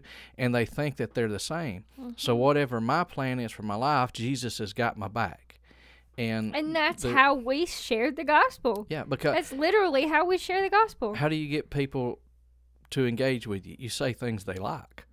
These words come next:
Speaker 2: True.
Speaker 1: And, and in doing so, we're, we're cheating God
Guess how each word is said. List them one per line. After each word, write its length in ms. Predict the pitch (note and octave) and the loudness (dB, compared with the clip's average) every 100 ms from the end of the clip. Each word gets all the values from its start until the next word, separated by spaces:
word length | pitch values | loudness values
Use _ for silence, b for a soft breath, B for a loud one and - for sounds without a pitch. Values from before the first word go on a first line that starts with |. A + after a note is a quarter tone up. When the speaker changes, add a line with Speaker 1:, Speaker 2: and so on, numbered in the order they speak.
| b b b | b b b
Speaker 2:
True. 300 | - A#3+ A3+ A3+ | -12 -8 -6 -4
Speaker 1:
And, 280 | A#2+ A2+ - | -4 -4 -6
and 220 | A#2 A2+ | -4 -2
in 120 | A2 G#2+ | -2 0
doing 260 | C#3 D3+ | 2 0
so, 260 | B2+ A#2 A2+ | -2 -2 -2
we're, 680 | A2 A2 B2+ B2+ B2 A2+ A2 _ _ - | -2 -2 0 0 0 -2 -6 _ _ -8
we're 180 | G#2+ A#2+ | -2 -2
cheating 580 | - - C#3 B2+ A#2+ G#2+ | -4 -6 -4 -4 -4 -2
God 420 | A2 A#2 F2 G2+ | 0 0 -2 -8